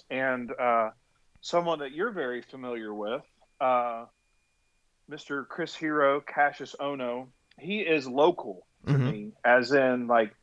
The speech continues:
Speaker 1: two cities over local. And at the time, he was known as Wife Beater. Um, another name that just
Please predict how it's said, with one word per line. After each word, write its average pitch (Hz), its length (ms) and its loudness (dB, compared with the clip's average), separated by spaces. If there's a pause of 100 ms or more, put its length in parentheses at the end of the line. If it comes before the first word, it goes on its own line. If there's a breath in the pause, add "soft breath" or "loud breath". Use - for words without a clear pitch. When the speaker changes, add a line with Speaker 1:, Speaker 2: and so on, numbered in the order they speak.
(560 soft breath)
Speaker 1:
two 214 220 2
cities 170 420 4
over 135 300 2
local. 110 640 -6
And 127 500 -2 (180)
at 127 180 2
the - 60 -20
time, 143 400 0
he 139 80 -14
was 127 180 -12
known 131 160 -8
as 127 100 -10
Wife 139 320 0
Beater. 127 360 -8 (640)
Um, 127 480 0 (720)
another 131 380 -12
name 120 380 -12
that 123 140 -10
just 123 220 -10